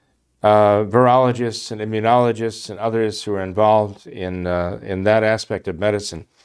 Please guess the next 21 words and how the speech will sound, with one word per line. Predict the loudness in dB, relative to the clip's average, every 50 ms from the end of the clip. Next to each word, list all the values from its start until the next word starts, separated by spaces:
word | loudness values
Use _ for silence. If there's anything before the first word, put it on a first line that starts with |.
| _ _ -20 _ -20 -20 _ _ _ _ _ _ _
have | 0 0 0 2
come | 2 4 4 4
out | 4 2 2 0 0
and | -2 -2
actually | -2 -2 -4 -4 -4 -4 -2 -2 -4 -6 -10 _ _ _ _ _ _ _ _ _ _
told | 0 2 4 4 4 2 -2
us | -4 -6 -10 -10 -10
and | -6 -6
explained | -4 -4 -4 -4 2 4 4 6 6 4 2 0 -2
to | -8 -12 -12 -12
us | -14 -16 -16 -18 -20 -20 _ _ _ _ _ _ _ _ _ _ _ _ _ _ _
what | 2 4 4 4 4 2
these | 2 2 4 2 4
so-called | 4 4 4 4 4 4 4 4 4 2
vaccines | 0 0 0 -2 -6 -8 -6 -8 -8 -6 -2
do. | 0 0 0 0 -2 -6 -10 -14 _ _ _ _ _ _ _ _ _ _ _ _ _ _
And | 4 6 6
we | 6 6 6
see | 4 2 2 4 6 6 6 6 4 2 0 -4 -8 -16 _ _ _ _ _ -2
the | 0 0 2
haste | 4 2 2 2 2 -2 -6 -10 -14